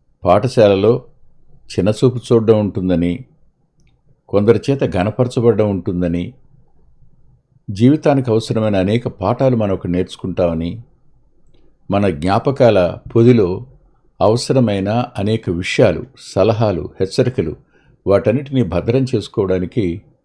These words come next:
ఆ పాఠశాల ఉపయోగపడుతుందని మనందరికీ తెలుసు. అంతేకాదు, పాఠశాలలో కొంతమంది ఉపాధ్యాయులు మర్చిపోలేనంతటి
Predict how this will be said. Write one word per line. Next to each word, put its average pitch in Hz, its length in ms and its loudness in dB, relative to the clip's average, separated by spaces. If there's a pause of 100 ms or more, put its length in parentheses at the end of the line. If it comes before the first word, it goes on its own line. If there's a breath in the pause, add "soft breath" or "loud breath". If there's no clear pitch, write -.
(960)
ఆ 87 60 -2
పాఠశాల 101 540 -2
ఉపయోగపడుతుందని 95 1040 -6 (300)
మనందరికీ 85 460 -6
తెలుసు. - 440 -10 (1040)
అంతేకాదు, 87 480 -4 (960)
పాఠశాలలో 107 640 0
కొంతమంది 90 840 -6 (140)
ఉపాధ్యాయులు 87 840 -2 (1600)
మర్చిపోలేనంతటి 95 1500 -4